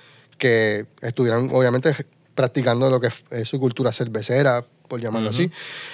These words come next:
Speaker 1: Y en el Caribe, en el contexto antillano, nosotros, obviamente, buscamos, aquí en Puerto Rico no se ha escrito de eso mucho, pero en la República Dominicana hay varias publicaciones sobre la, la cerveza antilla,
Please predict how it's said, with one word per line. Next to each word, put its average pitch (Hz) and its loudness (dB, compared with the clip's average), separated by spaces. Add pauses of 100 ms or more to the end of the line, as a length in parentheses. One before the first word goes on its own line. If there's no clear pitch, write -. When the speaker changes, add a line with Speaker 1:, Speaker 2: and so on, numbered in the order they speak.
(160)
Speaker 1:
Y 139 2
en 131 6
el 120 4
Caribe, 117 4
en 156 6
el 143 2
contexto 117 0
antillano, 147 4
nosotros, 127 2
obviamente, 127 2
buscamos, 139 2
aquí 120 -6
en 127 -2
Puerto 143 0
Rico 160 4
no 160 2
se 147 -2
ha 151 -6
escrito 147 0
de 135 4
eso 143 0
mucho, 160 0
pero 123 -2
en 113 -6
la 113 -4
República 123 -2
Dominicana 143 0
hay 151 2
varias 123 0
publicaciones 135 -2
sobre 135 0
la, 107 -4 (400)
la 127 4
cerveza 120 0
antilla, 131 2